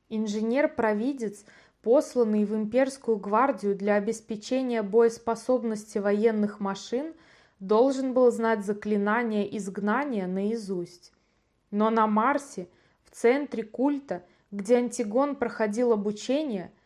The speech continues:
подобные вещи применялись крайне редко. Магус понимал, что с помощью только этих слов не уничтожит проклятие,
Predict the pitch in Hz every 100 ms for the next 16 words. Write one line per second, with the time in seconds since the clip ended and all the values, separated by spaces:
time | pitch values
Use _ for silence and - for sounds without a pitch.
0 | _ _ 202 202 208 226 220 226 214 208
1 | 277 277 - - 254 262 269 247 247 254
2 | - 220 196 202 220 226 196 180 - -
3 | 170 _ _ _ _ _ _ _ 208 240
4 | 269 285 285 - 277 302 294 214 175 180
5 | - - 202 - 220 214 214 - 220 -
6 | 220 208 220 214 214 214 - 233 285 320
7 | - - - _ 226 254 269 285 - -
8 | 226 190 185 - 185 - 185 175 175 -
9 | -